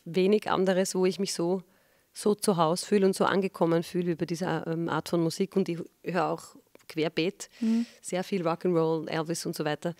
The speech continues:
Speaker 1: Aber Country ist halt so. Und das heißt, ähm, du hast vorher immer schon eine, eine Begabung gehabt zum Tanzen?
Speaker 2: Ja.
Speaker 1: Oh, das schon.
Speaker 2: Ich hab eigentlich, also mit meiner Schwester früher in Kindheitstagen haben wir für Oma und Opa schon was einstudiert zu Madonna.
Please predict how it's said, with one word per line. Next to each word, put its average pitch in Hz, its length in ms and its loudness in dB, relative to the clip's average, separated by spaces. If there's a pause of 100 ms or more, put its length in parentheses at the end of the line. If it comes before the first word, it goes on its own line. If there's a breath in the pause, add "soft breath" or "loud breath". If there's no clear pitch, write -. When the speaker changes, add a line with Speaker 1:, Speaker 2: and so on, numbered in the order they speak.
(520 loud breath)
Speaker 1:
Aber 165 260 -6
Country 196 640 -2
ist - 280 -4
halt - 400 -10 (960 loud breath)
so. - 180 2
Und 202 160 0 (180)
das - 180 0
heißt, 190 420 2
ähm, 185 220 2 (140)
du 208 100 0
hast 208 160 -2 (100)
vorher 208 360 4
immer 226 200 2
schon 220 160 2
eine, 214 200 4
eine 196 180 2
Begabung 180 460 2
gehabt 220 280 2
zum 226 120 0
Tanzen? 277 640 4 (160)
Speaker 2:
Ja. 190 160 4
Speaker 1:
Oh, - 180 -6 (440)
das 190 120 -2
schon. - 140 -4
Speaker 2:
Ich 170 120 6
hab 175 140 4
eigentlich, 180 360 2
also 185 140 2
mit 185 140 6
meiner 175 240 4
Schwester 190 400 2
früher 220 400 4
in 196 140 2
Kindheitstagen 185 920 2
haben 185 180 2
wir 180 240 4 (320 loud breath)
für - 200 2
Oma 202 220 6
und 202 100 2
Opa 202 300 4
schon 196 220 0
was 190 160 0
einstudiert 196 720 2
zu 226 100 0
Madonna. 180 920 2